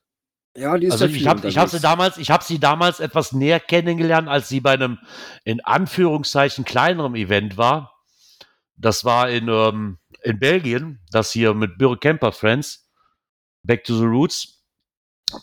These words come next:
Speaker 2: Da war sie auch da. In, ähm, wo hab ich sie denn noch, wo hab ich sie denn richtig? In, in, in, in, in Fried-, nee, nicht Friedrichshafen, wie heißt denn das? Äh, in Frauenfeld hab ich sie, hab ich sie auch was kennengelernt.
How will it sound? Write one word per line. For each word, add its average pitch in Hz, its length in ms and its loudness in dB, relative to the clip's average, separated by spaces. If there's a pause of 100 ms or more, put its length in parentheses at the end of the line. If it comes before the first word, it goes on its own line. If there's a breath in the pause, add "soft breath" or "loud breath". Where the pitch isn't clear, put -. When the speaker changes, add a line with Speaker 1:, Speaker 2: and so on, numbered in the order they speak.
Speaker 2:
Da 113 280 -2
war 123 140 4
sie 110 140 -4
auch 123 240 2
da. 160 460 -2 (1300)
In, 110 380 0
ähm, 101 640 0 (1080 soft breath)
wo - 100 -16
hab 113 100 0
ich 131 80 -2
sie 110 80 -2
denn 104 80 0
noch, 110 180 -6
wo 98 80 -4
hab 117 80 -2
ich 117 80 -4
sie 104 80 -6
denn 95 100 -6
richtig? 120 400 -12
In, 107 200 -8
in, 98 200 -10
in, 92 200 -8
in, 92 320 -10
in 92 260 -14
Fried-, - 420 -6
nee, 92 200 -16
nicht 98 200 -12
Friedrichshafen, 90 540 -12
wie 87 60 -4
heißt 104 180 -4
denn 90 80 -10
das? 85 120 -8 (920)
Äh, 110 200 0
in 120 40 0
Frauenfeld 117 680 -2
hab 98 120 -2
ich 95 100 -4
sie, 98 260 0
hab 104 140 0
ich 101 80 -2
sie 120 80 -2
auch 143 40 -2
was 123 160 0
kennengelernt. 98 760 -2